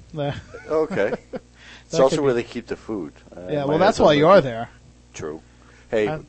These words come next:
Speaker 2: every time I'm there, I'm always helping to cook, though.
Speaker 1: You are. You are. And Andrea appreciates it.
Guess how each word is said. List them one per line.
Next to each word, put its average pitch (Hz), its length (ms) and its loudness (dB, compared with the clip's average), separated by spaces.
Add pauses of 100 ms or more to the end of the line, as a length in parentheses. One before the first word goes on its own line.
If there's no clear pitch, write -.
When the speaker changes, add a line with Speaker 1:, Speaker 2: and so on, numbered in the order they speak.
Speaker 2:
every 113 300 -4
time 170 200 0
I'm 160 140 0
there, 151 160 2
I'm 143 120 0
always 127 260 2
helping 113 240 -4
to 113 60 -8
cook, - 260 -8
though. - 180 -12 (180)
Speaker 1:
You 165 180 -2
are. 127 240 -4 (260)
You 147 180 -6
are. 123 160 -6
And 127 140 -8
Andrea 151 340 -4
appreciates 131 600 -8
it. 117 80 -12